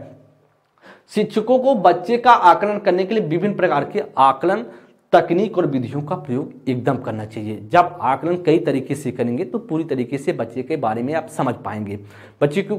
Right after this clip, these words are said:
क्या ज़रूरत है, बच्चे को कैसे पढ़ाना है, सिखाना है, रुचियों को आप जानते हो। इसका मतलब कहीं ना कहीं कथन पूरी तरीके से आपका राइट है। कथन क्या है? पूरी तरीके से राइट है। अब तर्क की जब चर्चा करते हैं आप,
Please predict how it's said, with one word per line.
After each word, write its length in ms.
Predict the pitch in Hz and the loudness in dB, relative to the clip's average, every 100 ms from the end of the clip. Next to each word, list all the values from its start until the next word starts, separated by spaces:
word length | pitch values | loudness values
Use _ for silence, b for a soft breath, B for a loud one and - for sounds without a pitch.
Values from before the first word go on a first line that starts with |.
| - | 0
क्या 160 | 180 175 | 4 4
ज़रूरत 380 | 131 123 143 147 | 4 0 -2 -4
है, 160 | 143 - | -6 -4
बच्चे 220 | 127 151 | -4 -4
को 140 | 151 | -6
कैसे 300 | 151 117 135 | -6 -6 -6
पढ़ाना 320 | - 110 107 | -6 -6 -4
है, 80 | 151 | -6
सिखाना 480 | - 190 - 123 117 | -4 -6 -4 -8 -6
है, 220 | 143 214 B B B | -6 -8 B B B
रुचियों 340 | 143 147 170 175 | 4 4 2 4
को 120 | 196 | 8
आप 200 | 151 113 | 6 4
जानते 380 | 131 113 107 110 | -4 -4 -6 -8
हो। 220 | 110 104 147 | -10 -10 -8
इसका 240 | 147 202 | -4 -2
मतलब 300 | 196 202 202 | -2 -4 -4
कहीं 140 | 175 | -4
ना 80 | 180 | -4
कहीं 160 | 180 190 196 | -4 -6 -4
कथन 320 | 135 135 156 | -6 -4 -10
पूरी 160 | 123 120 | -4 -4
तरीके 380 | 120 113 110 117 | -2 -4 -4 -6
से 240 | - 240 B B B B | -4 -8 B B B B
आपका 320 | - - - 220 | -2 -2 -4 -4
राइट 380 | 117 107 113 110 | -4 -4 -4 -6
है। 180 | 143 107 - - | -8 -10 -12 -8
कथन 240 | 135 185 185 | -6 -4 -2
क्या 120 | 185 | 0
है? 100 | 208 | 0
पूरी 200 | 208 135 | -4 -4
तरीके 340 | 131 123 - | -4 -4 -6
से 160 | - 120 | -6 -4
राइट 260 | 104 110 127 | -4 -6 -6
है। 220 | 160 - B B B - | -10 -10 B B B 4
अब 160 | 202 214 190 | 6 6 2
तर्क 180 | 196 | 2
की 100 | 196 | 2
जब 200 | 185 196 185 | 0 0 2
चर्चा 260 | 151 156 | 0 2
करते 300 | 143 123 135 | 0 -2 -2
हैं 80 | 120 | -2
आप, 260 | 123 247 | 0 -2